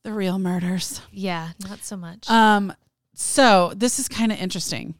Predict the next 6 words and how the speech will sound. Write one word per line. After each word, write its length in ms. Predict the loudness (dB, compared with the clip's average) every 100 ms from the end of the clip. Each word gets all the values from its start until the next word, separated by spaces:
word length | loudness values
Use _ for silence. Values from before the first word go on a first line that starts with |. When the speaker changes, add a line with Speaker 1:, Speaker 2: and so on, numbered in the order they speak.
| _ _ _ _ _ _ _
Speaker 1:
Um, 480 | 4 6 4 0 -8 -14 _ _ _
they 240 | 2 4 6
originally 640 | 4 2 0 0 2 2
wanted 500 | 0 0 2 0 -2
to 140 | -2 0
release 920 | 0 0 -2 -2 -2 -6 -8 -10